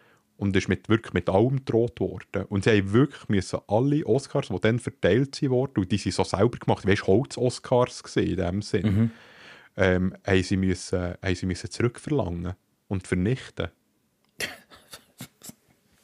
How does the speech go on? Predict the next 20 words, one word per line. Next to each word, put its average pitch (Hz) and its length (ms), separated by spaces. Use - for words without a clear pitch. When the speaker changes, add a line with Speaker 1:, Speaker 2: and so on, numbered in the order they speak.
Speaker 2:
Ah, 240 680
so, - 640
hey, 95 380
das 92 220
ist - 180
so 92 60
typisch - 460
Ami-Blödsinn, 92 800
weißt 85 180
du. - 40
Speaker 1:
Hey, 101 260
schon - 260
krass. - 420
Weißt, 139 200
du 143 60
musst 120 220
mal 147 180
überlegen, 135 640
wie 107 160
das 165 300